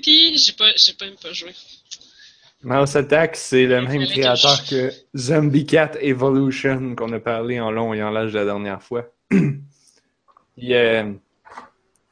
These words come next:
Speaker 2: c'est, euh, t-, t-, tu sais, tu sais quoi ?
Speaker 1: Ben, c'est pas un clicker, je sais pas, j'ai vraiment pas joué.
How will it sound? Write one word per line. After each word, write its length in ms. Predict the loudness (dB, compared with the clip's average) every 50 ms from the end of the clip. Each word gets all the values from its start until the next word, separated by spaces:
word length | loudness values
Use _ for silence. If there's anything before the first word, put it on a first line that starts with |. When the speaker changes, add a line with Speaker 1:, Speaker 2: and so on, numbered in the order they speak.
| _ _ _
Speaker 2:
c'est, 400 | -18 -18 -8 0 4 4 6 6
euh, 180 | 6 6 4
t-, 200 | 0 2 0 0 0 0 -8 _ _ _ _ _ _ -10
t-, 80 | -10 -10
tu 60 | -10 _
sais, 220 | -10 -4 -4 -4 -2
tu 60 | -2
sais 220 | 0 2 2 2 2
quoi ? 300 | 4 2 2 2 2 -2 -12 _ _ _ _ _ -20 _ _ _ _ _ _ _ _ _ _ _ _ _ -20 -20 _ _ _ _ -20 -20 _ _ _ 0
Speaker 1:
Ben, 120 | 0 0
c'est 120 | 0 -2 -4
pas 140 | -2 -4 -2
un 40 | -2
clicker, 520 | -2 -2 -2 -2 0 0 0 0 0 0
je 120 | 0 -2 -2
sais 180 | -2 -4 -8
pas, 280 | -2 0 2 2 4 4
j'ai 180 | 2 0 0
vraiment 260 | -4 -4 -4 -4 -4 -4
pas 140 | -4 -6
joué. 320 | -6 -6 -8 -8 -10 -10